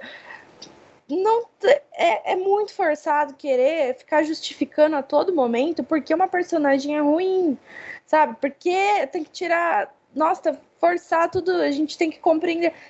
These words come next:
Ela é ruim porque ela é ruim, ela pode ser ruim, pode ser boa.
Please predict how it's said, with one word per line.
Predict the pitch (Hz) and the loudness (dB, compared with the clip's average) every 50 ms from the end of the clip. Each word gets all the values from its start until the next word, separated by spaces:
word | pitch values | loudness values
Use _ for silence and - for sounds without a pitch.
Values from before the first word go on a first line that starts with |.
| _ _ - | _ _ -2
Ela | - 403 466 494 466 | 0 2 2 2 0
é | 403 | 0
ruim | 427 440 415 427 427 | -2 -4 -4 -4 -4
porque | - 466 440 - - - 494 508 - - - _ _ - - - - - _ _ _ | -2 -2 -2 -2 2 2 2 2 2 -4 -10 _ _ -20 -20 -20 -20 -20 _ _ _
ela | - - - 392 403 403 415 | -8 -4 -2 -2 0 2 2
é | 415 | 2
ruim, | 349 370 403 403 403 427 453 440 427 415 349 320 294 285 | 2 0 -2 0 0 0 0 0 0 -2 -2 -2 -2 -2
ela | 285 277 277 311 330 320 - _ _ _ | 0 0 0 0 0 -2 -6 _ _ _
pode | - 370 339 359 349 - | 0 0 0 0 0 -2
ser | - 370 | -4 -4
ruim, | 359 294 302 311 349 392 359 | -2 0 0 -2 -2 -2 -4
pode | 349 359 330 339 - | 0 2 0 0 0
ser | - - 359 330 | -2 -4 -4 -2
boa. | 269 247 277 254 277 339 370 392 392 330 269 240 233 233 | 0 0 2 2 2 2 2 2 2 2 0 0 -2 -4